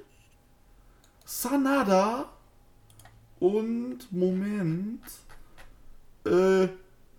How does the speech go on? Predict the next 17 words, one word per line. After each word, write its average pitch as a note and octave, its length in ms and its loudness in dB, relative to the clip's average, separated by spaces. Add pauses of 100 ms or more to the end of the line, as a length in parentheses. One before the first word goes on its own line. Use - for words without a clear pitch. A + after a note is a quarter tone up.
(200)
Okada B3 680 4
und G#3+ 440 -2 (440)
Tomohiro A3 720 0
Ishii. F#3 540 -6 (1700)
Ja, - 140 0 (640)
also E3+ 580 4 (1200)
haben G3 340 2
wir G3+ 100 0
entweder F3+ 400 0
Jay F3+ 200 4
Wright F3+ 460 4
gegen F#3 220 -6
Okada, F#3+ 760 4 (680)
gegen F#3+ 220 -2
Ishii, G3+ 540 -6
gegen F3 220 -2
Tanahashi F#3 760 0